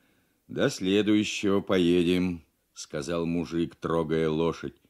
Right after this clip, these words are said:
«Ну давай, давай, черт с тобой! Сыпь, Игнат!» «Эй, гнилого не клади! По нечаянности!»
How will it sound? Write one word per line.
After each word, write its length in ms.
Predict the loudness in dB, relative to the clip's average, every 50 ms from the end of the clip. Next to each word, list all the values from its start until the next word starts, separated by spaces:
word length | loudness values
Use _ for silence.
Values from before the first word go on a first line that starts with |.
| _ _ _ _ _ 2
«Ну 200 | 4 6 6 6
давай, 580 | 6 4 4 4 4 4 4 4 4 4 2
давай, 640 | 2 2 2 2 4 4 4 4 4 4 2 0 -2
черт 640 | -4 -10 -10 -8 -2 4 4 6 4 4 0 -4 -12
с 100 | -8 -2
тобой! 500 | 2 2 2 4 4 2 2 0 -2 -6 -12 _ _ _ _ _ _ _ _ _ _
Сыпь, 440 | -12 -2 4 6 6 6 6 2 0
Игнат!» 460 | -2 0 0 0 0 -2 -4 -8 -12 _ _ _ _ _ _ _ _ _ _ _ _ _ _ _ _ _ -2
«Эй, 420 | 2 4 6 6 6 4 2 0
гнилого 580 | -2 -4 -4 -2 0 2 4 6 6 6 4 4
не 120 | 2 0
клади! 560 | -2 0 0 0 0 0 0 -2 -2 -4 -10 _ _ _ _ _ _ _ _ _ -2
По 60 | 0
нечаянности!» 1400 | 2 2 4 2 0 -2 -2 -2 0 2 4 4 4 2 2 2 2 2 2 2 0 -2 -6 -14 _ -16 -16 -16 -16